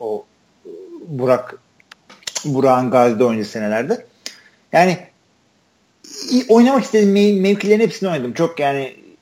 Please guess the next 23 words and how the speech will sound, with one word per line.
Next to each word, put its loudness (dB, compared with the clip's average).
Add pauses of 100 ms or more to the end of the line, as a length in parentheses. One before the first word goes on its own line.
aklımda 0
bir -2
şey 0
kalmadı. -2 (1160)
Böyle 6
de 4
eğlendim. 0
Ama 0
hiçbir -6
zaman 0
çok -6
iyi -4
bir -6
oyuncu -2
olmadım. -4
Yani -10
çok -8
dominant -4
bir -6
zamanım -2
hiçbir -12
zaman -2
olmadı. -12